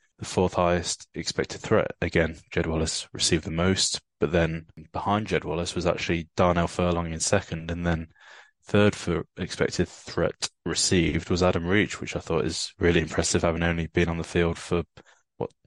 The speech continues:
half an hour. But Johnston ranking highly in both of them shows how well he did, and he seems to have been a really good signing from Celtic,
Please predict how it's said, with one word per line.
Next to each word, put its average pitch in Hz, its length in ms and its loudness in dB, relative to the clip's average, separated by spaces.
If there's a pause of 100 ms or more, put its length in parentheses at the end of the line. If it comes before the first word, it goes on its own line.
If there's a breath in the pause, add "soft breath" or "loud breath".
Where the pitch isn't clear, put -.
half - 220 -2
an 87 60 -6
hour. 92 320 0 (260)
But 85 160 2
Johnston 87 500 0
ranking 87 320 -4
highly 82 240 0
in 82 80 -6
both 85 200 0
of - 80 -10
them 90 180 0
shows 82 500 -4
how 82 180 -2
well 87 160 2
he 90 200 2
did, 90 280 2
and 85 240 -6 (340)
he 117 60 -10
seems 98 260 -2
to 92 60 -4
have 85 60 -4
been 85 320 -6 (420)
a 95 60 -14
really 92 300 -4
good 85 140 -8
signing 90 380 -6
from - 160 -18
Celtic, - 640 -10